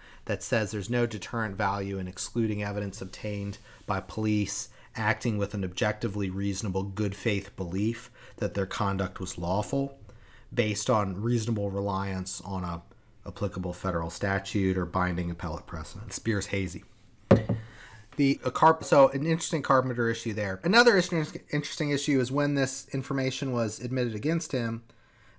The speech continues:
they did not bring a witness, the state did not bring a witness to testify about it. And, you know,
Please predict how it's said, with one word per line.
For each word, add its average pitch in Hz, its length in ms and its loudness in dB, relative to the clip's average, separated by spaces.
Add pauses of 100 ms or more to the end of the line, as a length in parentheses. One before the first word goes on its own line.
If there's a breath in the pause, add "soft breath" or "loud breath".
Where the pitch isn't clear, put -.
they 117 640 4
did 123 160 2
not 127 480 2
bring 123 300 6
a 107 140 0
witness, 117 720 0 (120)
the 95 80 -10
state 151 460 2 (180 loud breath)
did 123 140 2
not 120 240 2
bring 117 180 6
a 107 100 0
witness 110 380 -2
to - 120 -16
testify 110 460 -2
about 80 240 -12
it. - 400 -10
And, 123 120 0
you 110 180 0
know, 104 100 0